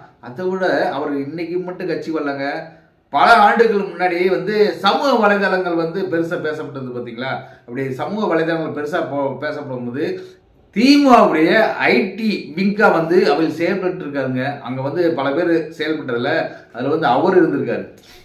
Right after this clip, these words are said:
இதனால என்னன்னாக்க திமுக வந்து அவர் பணியாற்றி இருக்காரு அப்படிங்கிற ஒரு பேச்சு வருது. அது மட்டும் இல்லாம,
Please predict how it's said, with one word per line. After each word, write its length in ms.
இதனால 460
என்னன்னாக்க 800
திமுக 560
வந்து 340
அவர் 220
பணியாற்றி 580
இருக்காரு 640
அப்படிங்கிற 280
ஒரு 180
பேச்சு 280
வருது. 280
அது 220
மட்டும் 200
இல்லாம, 280